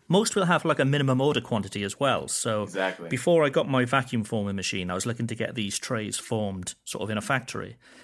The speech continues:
Speaker 1: but they're looking
Speaker 2: Right.
Speaker 1: at sort of three to four thousand as a minimum order
Speaker 2: Oy,
Speaker 1: because obviously
Speaker 2: yeah.
Speaker 1: they need to set up their machine and do all the rest of
Speaker 2: Right.
Speaker 1: it. So,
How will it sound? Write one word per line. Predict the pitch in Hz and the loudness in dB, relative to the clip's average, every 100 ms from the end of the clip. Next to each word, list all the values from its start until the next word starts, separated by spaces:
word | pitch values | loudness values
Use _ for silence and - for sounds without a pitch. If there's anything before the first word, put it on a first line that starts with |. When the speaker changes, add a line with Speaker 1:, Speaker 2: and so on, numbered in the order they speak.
| - | -4
Speaker 1:
but | 135 | 0
they're | 180 | 2
looking | 208 165 180 | 2 2 0
Speaker 2:
Right. | |
Speaker 1:
at | - | 2
sort | - 143 | 0 0
of | - | -4
three | - 151 | -2 0
to | 143 | 0
four | - 151 123 | 0 2 2
thousand | 147 151 123 104 | 2 2 2 0
as | 113 | 2
a | |
minimum | 113 131 123 120 | 2 2 2 2
order | 123 131 80 65 | 4 2 0 -2
Speaker 2:
Oy, | 107 92 80 - | -2 -4 -4 -10
Speaker 1:
because | 156 170 | -4 0
obviously | 160 151 127 | 0 -2 2
Speaker 2:
yeah. | 120 | 2
Speaker 1:
they | |
need | 104 | 2
to | 95 | -2
set | - 107 - | 0 -2 -4
up | |
their | - 98 | -4 -4
machine | 98 - 113 107 101 | -2 -2 0 0 0
and | 90 90 | -2 -6
do | 98 | -6
all | 85 | -2
the | |
rest | 131 131 87 | -2 -2 -4
of | |
Speaker 2:
Right. | 82 | -10
Speaker 1:
it. | - _ - - - | -12 _ -20 -20 -8
So, | - 156 147 | 2 2 2